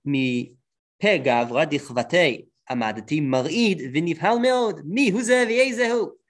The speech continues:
שהתיר בדור שלפנינו הלנת מתים, ולהתיר על פי חכמי ישראל, לא שמעתי ולא ראיתי." אז אומר חתם סופר, אנחנו לא יכולים להתיר דבר כזה,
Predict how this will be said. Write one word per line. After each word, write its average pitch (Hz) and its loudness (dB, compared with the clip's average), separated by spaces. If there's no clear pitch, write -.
שהתיר 143 0
בדור 170 2
שלפנינו 160 0
הלנת 147 0
מתים, 165 -2
ולהתיר 131 0
על 190 0
פי 208 -2
חכמי 170 -2
ישראל, 190 -2
לא 233 0
שמעתי 233 -2
ולא 226 -4
ראיתי." 220 -6
אז 147 -8
אומר 196 4
חתם 185 -4
סופר, 165 -2
אנחנו 190 0
לא 214 4
יכולים 208 0
להתיר 196 2
דבר 185 6
כזה, 110 -12